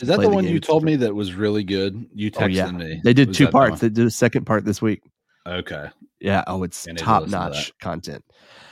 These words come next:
Speaker 2: Uh, if you don't listen to the Jim Day podcast, you should. It's, I mean, Jim Day is such a delight, and then he always has
Speaker 1: Yeah.
Speaker 2: good guests. Sean Casey's been on there. It's <laughs> that was a good one. Joey Votto's been on there twice. Marty's been on there a dozen times. Um,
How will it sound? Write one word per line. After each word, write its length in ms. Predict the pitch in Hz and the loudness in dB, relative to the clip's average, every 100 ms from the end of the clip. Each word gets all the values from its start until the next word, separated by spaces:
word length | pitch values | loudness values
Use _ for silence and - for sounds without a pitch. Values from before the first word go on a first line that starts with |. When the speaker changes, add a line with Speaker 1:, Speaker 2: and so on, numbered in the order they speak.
| - _ _ - | -20 _ _ -2
Speaker 2:
Uh, 140 | 135 147 | 0 2
if 100 | 139 | 4
you 60 | |
don't 100 | 196 | 4
listen 220 | 190 160 147 | 4 2 0
to 80 | |
the 40 | 123 | 0
Jim 140 | 135 | 2
Day 120 | 123 | 2
podcast, 600 | 117 120 110 120 113 101 | 0 0 0 2 2 2
you 60 | 107 | -4
should. 520 | - 117 110 107 107 - | -2 2 4 4 0 -4
It's, 340 | 107 101 - 117 | -4 -4 -8 0
I 40 | |
mean, 120 | 117 | 0
Jim 220 | 104 131 | 2 0
Day 200 | 107 101 | 2 0
is 100 | 95 - | 0 -4
such 180 | 101 | -8
a 20 | - | -6
delight, 400 | 98 101 98 90 | -4 -2 -2 -2
and 120 | 98 | -4
then 80 | 101 | -2
he 100 | 101 | 0
always 180 | 101 - | -2 -2
has 80 | |
Speaker 1:
Yeah. 80 | 80 | -4
Speaker 2:
good 140 | 107 98 | -4 -6
guests. 280 | 92 95 - | -4 -4 -4
Sean 220 | 110 110 | -4 -4
Casey's 440 | - 107 95 101 | 0 -2 0 -4
been 160 | 98 98 | -2 0
on 120 | 98 | 2
there. 140 | 101 104 | 0 0
It's 180 | 95 | -2
<laughs> 300 | - - - 120 | 0 4 4 4
that 100 | 113 | 2
was 120 | 101 | 2
a 40 | |
good 240 | 104 104 101 | 2 2 2
one. 320 | 98 98 101 - | 2 0 -4 0
Joey 200 | 110 104 | 2 4
Votto's 320 | 101 107 101 | 6 4 2
been 100 | 101 | 0
on 60 | |
there 80 | 98 | 0
twice. 360 | 95 104 101 - | -2 0 0 0
Marty's 460 | 95 98 101 104 | 2 4 4 2
been 100 | 101 98 | 0 -2
on 100 | 98 | 0
there 140 | 95 95 - | -2 -6 -8
a 100 | 73 180 _ | -8 -10 _
dozen 320 | - 101 90 92 | -2 0 0 -4
times. 440 | 95 95 95 - _ _ _ _ _ _ - | -2 -2 -2 -8 _ _ _ _ _ _ -8
Um, 500 | 98 101 95 92 101 | -4 -2 -4 -6 -10